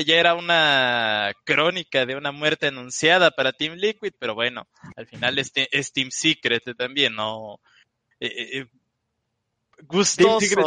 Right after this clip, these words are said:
Speaker 1: ver
Speaker 2: Team Secret es el final boss, man. O
Speaker 1: eh,
Speaker 2: sea
Speaker 1: eh, es gustoso volver a ver nombres como el de Secret ganando cosas nuevamente y no se van con las manos vacías, obviamente, solo con honor y ya, se van a casa con sesenta y dos mil dólares, eh, Team Liquid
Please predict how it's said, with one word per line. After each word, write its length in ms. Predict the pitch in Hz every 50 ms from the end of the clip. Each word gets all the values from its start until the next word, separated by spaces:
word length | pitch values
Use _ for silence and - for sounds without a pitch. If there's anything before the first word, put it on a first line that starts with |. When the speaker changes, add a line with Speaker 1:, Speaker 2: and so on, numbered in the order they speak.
| 156 156 -
Speaker 1:
ver 140 | 180 180
Speaker 2:
Team 160 | 185 220 220 196
Secret 340 | 208 220 214 202 214 208
es 140 | 202 196 196
el 140 | 196 190 170
final 400 | - 165 160 170 165 143 117 113
boss, 260 | 110 117 123 120 - -
man. 120 | - -
O 160 | _ _ 175
Speaker 1:
eh, 80 | 190 180
Speaker 2:
sea 160 | 196 226 233
Speaker 1:
eh, 100 | 220 220
es 100 | 208 214
gustoso 680 | - 220 202 170 - - - 208 202 196 185 - 185 156
volver 320 | 143 147 147 151 160 160
a 80 | 160 160
ver 300 | 156 156 156 156 156 151
nombres 520 | 151 151 147 147 143 139 139 131 123 -
como 280 | - - 127 117 120 120
el 120 | 120 117
de 120 | 113 120 120
Secret 560 | - - - 143 143 139 - 135 127 131 147
ganando 500 | 143 131 113 107 110 110 110 113 110 107 -
cosas 480 | _ - 117 113 - - 120 107 104
nuevamente 760 | 113 107 107 107 104 104 107 110 110 110 110 110 _ 165 190 190
y 400 | 170 143 135 131 123 117 117 117
no 120 | 127 139
se 100 | 135 -
van 160 | 156 151 151 147
con 180 | - 151 135
las 160 | 123 120 -
manos 280 | 135 135 147 147 127 -
vacías, 480 | 113 104 - - 151 151 139 131 - -
obviamente, 440 | 123 123 117 113 117 117 131 -
solo 280 | 147 - - 120 120 117
con 260 | - - 104 101 101
honor 300 | 98 104 107 110 120 123
y 100 | 123 113
ya, 240 | 110 120 127 147 170
se 140 | - - 120
van 240 | 117 120 123 123 117
a 40 |
casa 300 | - - 123 127 - -
con 220 | 127 - 110 104 107
sesenta 400 | - 113 - - 107 - - 104
y 80 | 104
dos 180 | 104 101 98 -
mil 160 | 120 120 120
dólares, 540 | 117 120 127 135 139 147 165 202 240 - - - - - - - - _
eh, 300 | - 120 120 120 117 117 - -
Team 140 | 151 147 143
Liquid 420 | 135 143 139 - _ 147 143 139